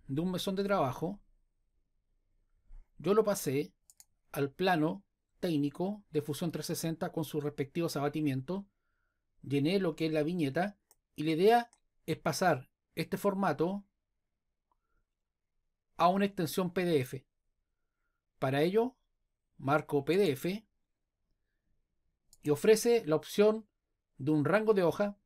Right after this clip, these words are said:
para exportar a P D F. Este archivo contiene una sola hoja y se puede ver acá abajo donde tengo el puntero. También puedo marcar un rango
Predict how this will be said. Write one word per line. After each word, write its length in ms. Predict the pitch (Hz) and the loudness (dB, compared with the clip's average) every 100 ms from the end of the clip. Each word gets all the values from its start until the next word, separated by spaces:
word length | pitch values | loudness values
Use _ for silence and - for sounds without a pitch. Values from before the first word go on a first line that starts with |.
| _ | _
para 160 | 156 147 | 0 0
exportar 480 | - 147 131 160 | -2 -4 0 0
a 80 | 156 | 2
P 80 | 170 | 0
D 100 | 185 | -2
F. 260 | 170 123 - - _ _ | -2 -6 -14 -18 _ _
Este 240 | 196 202 240 | -4 0 -2
archivo 500 | - 269 156 185 - - _ _ _ | -2 0 0 -2 -8 -20 _ _ _
contiene 500 | - 147 156 185 185 - | 0 0 0 -2 -2 0
una 220 | 202 196 | 0 2
sola 300 | 226 208 135 | 2 2 2
hoja 340 | 127 185 208 143 | 0 -2 -4 -6
y 60 | |
se 120 | 131 | -8
puede 220 | 151 156 143 | -2 2 2
ver 160 | 143 | 0
acá 200 | 147 185 | 0 0
abajo 340 | 170 127 - 175 | 0 -2 -4 -6
donde 240 | 175 131 | -6 -6
tengo 380 | 156 151 151 151 | -6 0 2 2
el 300 | 151 139 135 | 0 -2 -2
puntero. 640 | - 190 185 135 160 202 _ _ _ - - _ - - _ _ _ - - | -4 -4 -2 0 0 -2 _ _ _ -20 -20 _ -20 -20 _ _ _ -20 -10
También 520 | 135 139 147 185 165 - - - - _ _ _ | -4 0 2 2 0 -4 -20 -20 -20 _ _ _
puedo 220 | 165 165 | 2 4
marcar 380 | 156 139 - 143 | 4 0 0 0
un 100 | 170 | 2
rango 560 | 226 220 175 190 202 | 4 4 2 0 -2